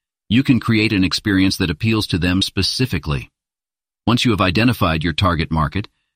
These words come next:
you can begin to understand their needs and expectations. One effective way to do this is by implementing guest surveys and feedback systems.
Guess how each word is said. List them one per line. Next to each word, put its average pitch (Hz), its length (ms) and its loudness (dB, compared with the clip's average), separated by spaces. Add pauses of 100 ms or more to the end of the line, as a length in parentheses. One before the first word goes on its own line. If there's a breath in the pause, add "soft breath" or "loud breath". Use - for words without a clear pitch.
(120)
you 113 80 2
can 117 120 2
begin 110 220 2
to 107 80 0
understand 110 500 2
their 107 120 2
needs 110 240 0
and 101 100 2
expectations. 98 920 -2 (480)
One 90 160 2
effective 82 420 -2
way 90 140 2
to 80 100 0
do 92 180 2
this 80 220 0
is 95 100 0
by 92 180 4
implementing 104 560 2
guest 107 280 0
surveys 87 540 0
and 90 120 0
feedback 82 400 0
systems. - 540 -4